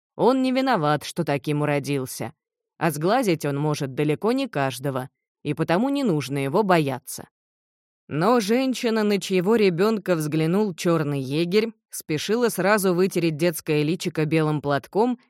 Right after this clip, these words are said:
и все деревенские в любой младенческой хворе — винили только этого солдата.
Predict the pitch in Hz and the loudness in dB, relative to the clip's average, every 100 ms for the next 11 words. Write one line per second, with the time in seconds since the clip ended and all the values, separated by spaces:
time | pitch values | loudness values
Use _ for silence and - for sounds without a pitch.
0 | _ _ - 151 131 196 220 196 185 190 | _ _ -6 -6 -2 0 2 4 4 2
1 | 185 - 165 147 156 165 233 202 156 147 | 0 -2 -2 0 0 2 2 2 2 0
2 | 160 156 151 139 143 135 131 143 220 254 | 0 -2 -4 -6 -6 -8 -4 0 2 2
3 | 247 _ _ 147 147 143 143 185 233 240 | -4 _ _ -6 -2 -2 0 2 2 2
4 | 170 208 - 156 139 151 147 143 - 143 | 0 0 0 0 0 0 -2 -2 -2 -2
5 | 139 131 123 - | -2 -6 -8 -12